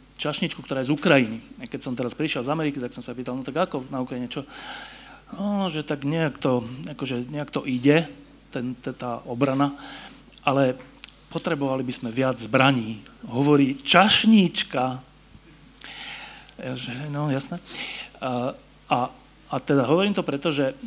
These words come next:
tu sa chystá v slovenských voľbách, je taká možnosť, že zi-, že vyhrá také zoskupenie, ktoré, ktoré urobí ako prvú vec, <laughs> že prestaneme pomáhať Ukrajine vojensky. To hovoria,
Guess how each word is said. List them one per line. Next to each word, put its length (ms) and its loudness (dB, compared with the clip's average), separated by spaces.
tu 80 -2
sa 160 0
chystá 560 4
v 80 -2
slovenských 720 0
voľbách, 680 -2
je 160 0
taká 240 -2
možnosť, 480 0
že 80 0
zi-, 180 -4
že 20 -6
vyhrá 300 2
také 320 2
zoskupenie, 800 0
ktoré, 400 4
ktoré 320 2
urobí 560 6
ako 240 -6
prvú 400 6
vec, 480 0
<laughs> 560 -8
že 160 0
prestaneme 640 4
pomáhať 560 4
Ukrajine 400 4
vojensky. 720 4
To 100 -4
hovoria, 540 4